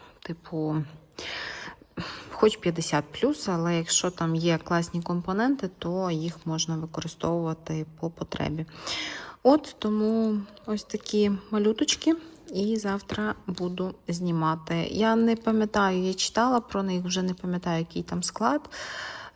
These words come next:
Е, тому треба почитати. Але тут, бачу, є, е, ретинол, тому для літа вона, е, не прям підходяща.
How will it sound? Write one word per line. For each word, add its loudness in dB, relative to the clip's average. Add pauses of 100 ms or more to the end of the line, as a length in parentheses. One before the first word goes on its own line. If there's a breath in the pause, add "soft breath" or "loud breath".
Е, 0
тому 2
треба 2
почитати. -2
Але 4
тут, -2
бачу, 2
є, 2 (280)
е, 2
ретинол, 2 (280)
тому -2
для 0
літа 0
вона, 2 (1160)
е, 4
не 4
прям 4
підходяща. 2